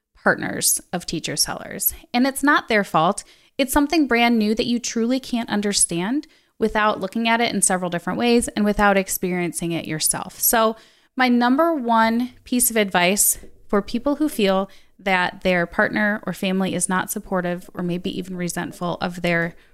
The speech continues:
role as a teacher seller is to, number one, be patient. I know it's hard, but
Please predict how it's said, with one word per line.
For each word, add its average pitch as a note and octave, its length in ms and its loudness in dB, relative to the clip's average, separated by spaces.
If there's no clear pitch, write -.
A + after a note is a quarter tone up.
role F3 200 4
as F#3+ 160 0
a A#3 60 -2
teacher D#3+ 320 -8
seller F3 420 -2
is G3+ 240 2
to, - 160 0
number A#3 300 2
one, A3+ 360 2
be A3 120 -2
patient. F3 640 -2
I F#3+ 80 -2
know F#3+ 200 4
it's - 160 -2
hard, E3 420 -2
but F3 380 0